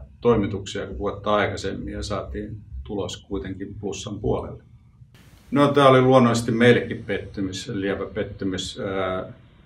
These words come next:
ehkä myöskin ennustettavissa, koska viimeisen kvartaalin saadut tilaukset viime vuonna oli aika korkealla tasolla. Ja tämän vuoden alun aktiviteetti on ollut hyvällä tasolla, mutta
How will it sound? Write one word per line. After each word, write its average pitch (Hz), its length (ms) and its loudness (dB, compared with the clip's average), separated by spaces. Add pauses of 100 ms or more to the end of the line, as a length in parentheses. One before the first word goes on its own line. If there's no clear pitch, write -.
(220)
ehkä 107 520 0
myöskin 107 420 -2
ennustettavissa, 107 880 -2
koska 101 360 -6
viimeisen 104 460 -2
kvartaalin 101 840 -2 (720)
saadut 101 500 2
tilaukset 98 500 0
viime 101 280 -2
vuonna 90 240 -12
oli 92 160 -8
aika 92 220 -4
korkealla 92 480 -4
tasolla. 90 560 -6 (720)
Ja 90 420 -4 (400)
tämän 95 220 -2
vuoden 95 300 -2
alun 107 520 2
aktiviteetti 117 840 2
on 113 80 2
ollut 110 180 0
hyvällä 110 400 2
tasolla, 104 460 2
mutta 98 760 -2